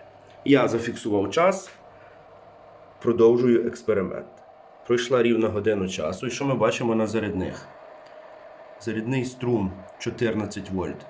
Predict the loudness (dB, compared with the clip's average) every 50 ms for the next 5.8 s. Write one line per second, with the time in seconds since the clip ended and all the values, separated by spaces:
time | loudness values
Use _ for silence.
0 | -8 -6 -4 -4 -4 -4 -4 -2 -2 0 0 0 -2 -2 -4 -4 -2 0 0 -2
1 | -2 -4 -6 -12 -14 -14 -10 -6 -6 -6 -6 -6 -6 -6 -4 -4 -4 -2 -2 -2
2 | -2 -2 0 0 0 0 0 -2 -4 -6 -8 -12 -16 -20 -20 -20 -20 -20 -20 -20
3 | -20 -20 -20 -20 -20 -20 -20 -20 -12 -6 -4 -2 0 0 0 0 0 0 2 4
4 | 4 4 4 2 0 -2 -4 -8 -10 -12 -18 -20 -20 -18 -16 -14 -10 -6 -4 -4
5 | -4 -2 -4 -4 -4 -4 -6 -6 -4 -4 -4 -4 -4 -6 -8 -10